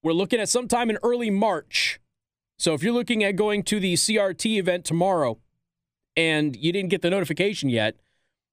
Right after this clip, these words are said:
it has been postponed because of weather. We didn't want Tony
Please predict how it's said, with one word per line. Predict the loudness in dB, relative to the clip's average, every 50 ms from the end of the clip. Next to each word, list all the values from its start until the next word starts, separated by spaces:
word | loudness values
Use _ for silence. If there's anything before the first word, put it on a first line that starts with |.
| _ _
it | -4 -2 0
has | 0 0 0 0 0
been | -2 -2 -2 0
postponed | 0 0 0 0 0 0 0 0 2 2 2 2 2 0 0 -2 -4 -6 _
because | -4 0 0 0 0 0
of | 0 0
weather. | 2 0 0 0 -2 -6 -10 -12 _ _ _ _ _ _ _ _ _ _ _ _ _
We | -2 -2
didn't | 0 0
want | 0 0 0 0
Tony | 2 2 2 2 2 0 0 -2